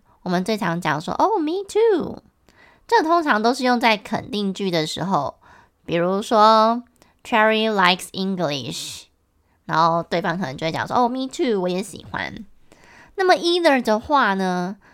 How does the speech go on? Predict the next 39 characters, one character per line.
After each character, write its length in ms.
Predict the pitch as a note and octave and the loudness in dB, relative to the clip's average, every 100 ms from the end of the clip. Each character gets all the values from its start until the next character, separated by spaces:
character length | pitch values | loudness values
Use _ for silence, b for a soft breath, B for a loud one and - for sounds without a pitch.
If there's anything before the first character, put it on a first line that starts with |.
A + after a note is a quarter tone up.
| b | b
虽 200 | - D#4 | -4 0
然 140 | D4+ | 2
它 160 | D4+ D4 | 0 -2
的 160 | C4 A3+ | -2 -2
中 320 | - A#3+ B3 | 0 2 2
文 180 | F#3+ F3+ | -2 -2
翻 300 | F#3 F3+ A3 | -2 -2 -4
译 140 | G3 | -4
跟 200 | F#3+ F#3 | -4 -6
T 240 | - F#3 F3 | -6 -2 0
O 100 | F3+ | 0
O 420 | E3+ E3 E3 F#3+ _ _ | 0 -2 -4 -8 _ _
一 100 | F#3+ | -2
样 180 | A3 G3+ | -2 0
都 160 | F#3 | -4
是 220 | F#3+ G3 - - | -4 -10 -12 -16
“也”， 380 | - - - _ _ b b b | -16 -16 -18 _ _ b b b
可 140 | - G3 | -6 -4
是 140 | C#4 - | -4 -8
either 500 | C4+ C4+ C#4 G#3 E3 | -4 0 2 2 0
它 220 | - F3 | 0 -2
会 180 | G3 F#3 | -2 -4
用 240 | F#3+ F3+ | -2 -4
在 260 | E3+ D#3+ - - | -4 -6 -6 -4
否 280 | C3+ G#2+ - - | -4 -4 -6 -6
定 260 | G#3+ F3 | -4 -6
句 220 | E3+ F#3+ | -6 -6
里 180 | - A#2 - | -6 -12 -10
面。 240 | D#3+ B3+ _ _ _ b b b _ | -12 -12 _ _ _ b b b _
比 80 | - | -4
如 200 | F3 A#3 | 0 -2
说， 420 | D4 D4+ D#4 F4 _ _ b b b _ | 2 2 4 0 _ _ b b b _
“Cherry 920 | - D4+ D4 F#4 G4 B3+ A3 E3 - G#3+ _ _ _ - | -6 -2 2 2 2 0 0 -2 -8 -14 _ _ _ -6
不 160 | C4+ | -4
喜 260 | A3+ D#3 F3+ | -4 -8 -4
欢 260 | G#3 F#3 | -2 -2
吃 200 | G3 F#3+ | -2 -8
蛋 280 | F#3 G3 E3+ | -4 -2 -2
糕， 480 | E3+ E3+ D#3+ E3 G3 | 0 2 2 -2 -8